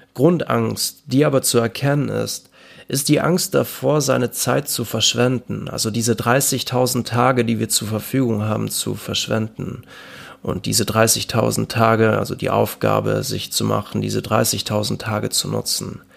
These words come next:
Der Moderator des Abends ruft dann irgendwann die letzte Person auf und du freust dich schon darauf, danach in der Bar zu einem kühlen Bier eine Kippe zu rauchen. Durch einen kleinen Lautsprecher tönt Musik.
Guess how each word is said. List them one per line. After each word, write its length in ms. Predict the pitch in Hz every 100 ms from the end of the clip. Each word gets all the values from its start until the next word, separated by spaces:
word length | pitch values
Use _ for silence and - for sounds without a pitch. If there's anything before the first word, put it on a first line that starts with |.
| - - - - - _ _ _ 139
Der 80 |
Moderator 500 | 165 170 160 175 170
des 160 | 139 123
Abends 640 | 127 156 160 160 - - -
ruft 440 | 127 151 151 -
dann 160 | 131 127
irgendwann 480 | 135 135 120 123
die 60 | 117
letzte 340 | 117 120 -
Person 500 | 110 113 104 117 151
auf 320 | 143 139 139 -
und 160 | 120
du 60 | 120
freust 400 | - 127 156 165
dich 100 | 143
schon 160 | 147
darauf, 560 | 127 117 117 139 151 - - - -
danach 440 | 117 120 147 147
in 100 | 135
der 140 | 120
Bar 320 | 110 113 131 147
zu 160 | -
einem 200 | 123 117
kühlen 440 | 107 - 143 131 117
Bier 200 | 127 123
eine 140 | 117
Kippe 320 | - 131 -
zu 200 | - -
rauchen. 580 | 101 101 107 107 104 101 - - _ _ _ _ _ _ _ _ _ -
Durch 180 | 104 107
einen 220 | 107 104
kleinen 320 | - 110 107
Lautsprecher 640 | 110 110 - 117 107 110 -
tönt 320 | 113 110 -
Musik. 680 | 101 101 107 147 - -